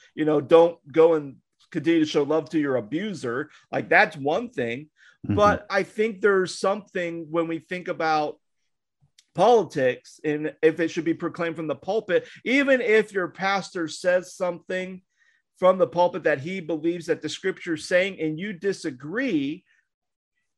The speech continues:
Speaker 1: that may be something where you may want to go and talk to him about it and kind of have those conversations. If your pastor's the type of person who's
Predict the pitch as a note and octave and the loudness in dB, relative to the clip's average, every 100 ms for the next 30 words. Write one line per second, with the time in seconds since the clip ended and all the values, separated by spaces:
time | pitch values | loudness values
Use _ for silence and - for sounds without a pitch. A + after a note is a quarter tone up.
0 | _ _ - G3+ A3+ A3 G3+ G3+ G#3 F#3+ | _ _ 0 2 4 2 0 -4 -4 -4
1 | G3 F#3 F3+ F3 F3 E3+ D#3+ D3+ D#3+ C#3+ | -4 -4 -2 -2 0 0 -2 2 2 2
2 | C3 E3+ F#3+ - F#3+ F3+ F3+ F3 F3+ - | -4 -4 -4 -6 -8 -4 -2 -2 -4 -6
3 | C#3 B2+ A#2 D3+ C#3 C#3 C#3+ C3 C3+ B2+ | -8 -8 -6 -4 -2 0 0 0 -4 -6
4 | - D3 B2+ B2+ F3+ F#3+ F#3+ D#3 A3+ A#3 | -6 -6 -6 -6 -4 -6 -8 2 4 4
5 | G#3 G3 G3 F#3 F#3 F3 D#3 F3+ E3 D#3+ | 0 -6 -2 -4 -6 -16 -6 -4 -4 -6
6 | - E3 D#3+ D#3+ D#3 D3 | -6 -6 -6 -6 -6 -8